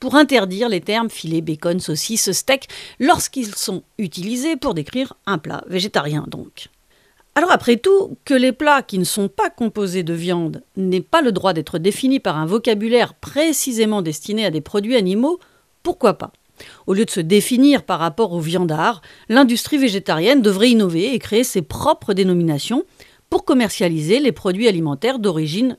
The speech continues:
végétale. Des dénominations clairement dissociées de celles des produits d'origine animale. De la même façon, le lobby du lait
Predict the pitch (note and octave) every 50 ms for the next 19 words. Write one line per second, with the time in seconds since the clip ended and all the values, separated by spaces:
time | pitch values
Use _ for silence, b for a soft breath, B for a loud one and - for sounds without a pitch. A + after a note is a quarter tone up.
0 | _ _ D#3+ D3+ F#3 G#3+ F#3+ F#3 D#3+ E3+ E3 D#3 - - C#3+ - - B B B
1 | B B B B B E3+ E3 B3 B3+ G#3+ A#3+ G#3 G3+ F#3+ F3 E3+ D#3+ D3+ C#3 C#3
2 | - - G3 A3+ C4+ - _ _ _ _ _ - C#4 C#4+ D#4 D4+ C4 B3 A#3 A3
3 | F#3+ F3 D3+ - D#3+ D3 - - C4+ D4+ G#3+ F#3+ E3 - - B3 E4 F#4 C4+ F3+
4 | E3 D3+ - - D#3 D#3 F3+ B3 B3+ A3+ E3 D#3+ E3+ E3 A#3+ B3+ C4 A3 G3+ F3
5 | D#3 D3 - - - _ _ B B B B B B B F3 B - F3 F#3+ G3+
6 | F#3+ F3 E3+ D#3+ D#3+ - F3 F3+ - - F#4 F#4 D4+ G#3+ F#3 F#3 F3 E3+ E3 F3
7 | E3+ G#3 B3 C4 D#4+ E4+ -